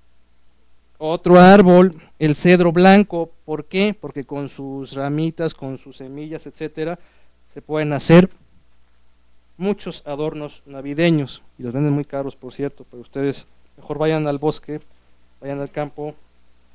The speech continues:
corten unas ramitas y elaboren sus propias coronas, sus prendedores, diademas, ya saben cómo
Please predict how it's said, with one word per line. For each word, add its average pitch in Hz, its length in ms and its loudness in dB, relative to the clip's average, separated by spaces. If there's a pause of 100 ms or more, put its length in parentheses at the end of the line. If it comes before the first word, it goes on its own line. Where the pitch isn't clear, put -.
(200)
corten 147 240 4
unas 151 180 8
ramitas 160 720 4
y 127 60 -10
elaboren 127 420 0
sus - 120 -8
propias 123 340 -6
coronas, 127 400 -4
sus - 160 -20
prendedores, 113 640 -10
diademas, 113 580 -8
ya 160 80 -16
saben 139 280 -8
cómo 131 280 -16